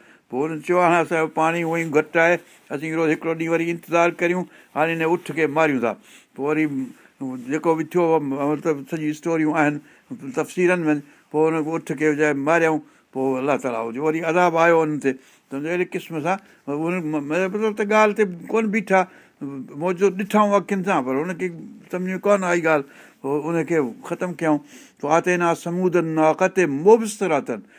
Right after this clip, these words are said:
ڏٺائون، آ-، اسان آندوس ناقت جيڪا آهي، سو ثمود قوم جي لاءِ، ۽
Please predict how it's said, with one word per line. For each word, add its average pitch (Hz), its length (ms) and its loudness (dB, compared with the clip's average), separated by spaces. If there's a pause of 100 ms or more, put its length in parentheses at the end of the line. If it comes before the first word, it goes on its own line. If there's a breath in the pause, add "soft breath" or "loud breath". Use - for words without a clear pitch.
(200 soft breath)
ڏٺائون، 214 580 4 (380 soft breath)
آ-، 160 340 2
اسان 180 180 0
آندوس 202 520 4 (340 soft breath)
ناقت 165 640 0
جيڪا 190 240 0
آهي، 202 200 4
سو 190 120 -2
ثمود 190 400 -6 (340)
قوم 185 260 0
جي 196 100 0
لاءِ، ۽ 240 180 4